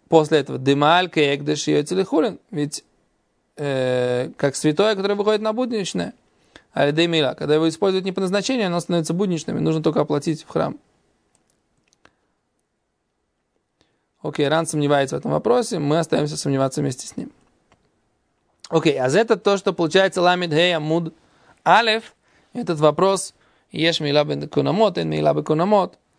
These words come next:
этот вопрос тоже мы здесь обсудили.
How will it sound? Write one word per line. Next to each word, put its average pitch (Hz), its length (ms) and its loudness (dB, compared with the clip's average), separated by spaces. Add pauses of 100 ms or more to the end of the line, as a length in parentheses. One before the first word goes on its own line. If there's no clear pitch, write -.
(560)
этот 165 260 -6
вопрос 147 360 0
тоже 135 220 -4
мы 131 100 -2
здесь 131 220 -2
обсудили. 185 640 -2